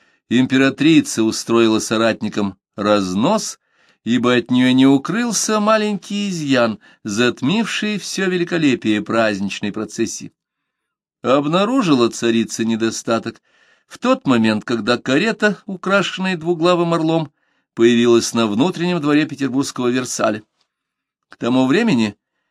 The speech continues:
придворные кавалеры и дамы, покинув экипажи у бокового крыльца, проследовали по анфиладам комнат через парадный и тронный зал на южное крыльцо,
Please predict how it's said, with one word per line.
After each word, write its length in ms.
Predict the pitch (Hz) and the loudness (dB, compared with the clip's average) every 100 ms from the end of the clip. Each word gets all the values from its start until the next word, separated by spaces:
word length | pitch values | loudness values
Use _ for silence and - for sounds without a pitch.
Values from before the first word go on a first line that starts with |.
| _ - | _ -2
придворные 760 | 131 143 151 196 208 202 202 | 2 4 4 2 2 0 0
кавалеры 520 | 185 190 196 196 190 190 | -2 -2 0 0 0 -4
и 60 | |
дамы, 540 | 160 156 131 113 104 107 | -2 2 2 2 -2 -6
покинув 640 | 127 131 139 139 113 101 | -10 -6 0 2 2 -2
экипажи 520 | 120 - - 127 107 113 | -8 -8 -4 -2 0 -2
у 60 | |
бокового 420 | 107 123 123 120 | -2 -6 -2 -2
крыльца, 640 | 117 120 120 - 175 175 - _ _ _ _ | 0 -2 -2 -2 0 0 -2 _ _ _ _
проследовали 800 | 113 135 131 139 156 120 113 110 | 0 0 0 0 0 4 4 2
по 360 | - - 123 | -2 -2 0
анфиладам 600 | 127 - 139 135 127 123 | 0 0 2 2 2 -2
комнат 520 | - 151 151 117 104 | -4 0 2 2 -2
через 300 | - 117 113 | -4 -6 -6
парадный 540 | - 131 139 117 107 107 | -2 0 2 0 -2 -4
и 20 | |
тронный 460 | - 131 117 113 104 | -4 -2 0 0 -2
зал 320 | 120 120 101 | 0 0 0
на 120 | 110 | -2
южное 440 | 120 123 104 110 | -2 -2 -2 -2
крыльцо, 580 | 110 104 101 - 202 180 | -2 -2 -4 -2 -2 -2